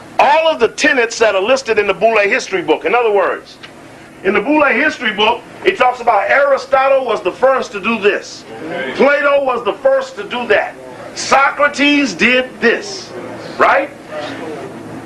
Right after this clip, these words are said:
You can take Brother George James's book,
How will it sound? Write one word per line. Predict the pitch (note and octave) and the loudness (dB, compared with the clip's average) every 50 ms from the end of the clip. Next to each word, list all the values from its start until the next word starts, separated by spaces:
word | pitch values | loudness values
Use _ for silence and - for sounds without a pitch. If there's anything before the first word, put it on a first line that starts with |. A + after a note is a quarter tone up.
| - - - - | -14 -12 -4 0
You | - C#4+ E4+ F4+ F4+ F4+ | 2 4 4 4 4 2
can | F4 D#4+ C#4+ | 0 -2 0
take | - - F#3+ F3 F3 E3+ E3+ - - | 2 4 4 4 2 0 -4 -4 0
Brother | - - G#3+ G#3+ G3 F3+ - - - | 2 4 4 4 4 2 0 0 0
George | - A3 A3+ A3+ A3+ - - - - - | 2 4 4 6 4 2 2 -2 -4 0
James's | - C4+ D4+ D#4 D#4+ D4+ A#3 - - - - - | 2 2 4 2 0 -2 -6 -6 -8 -10 -10 -4
book, | - - G#3 - | 0 0 0 0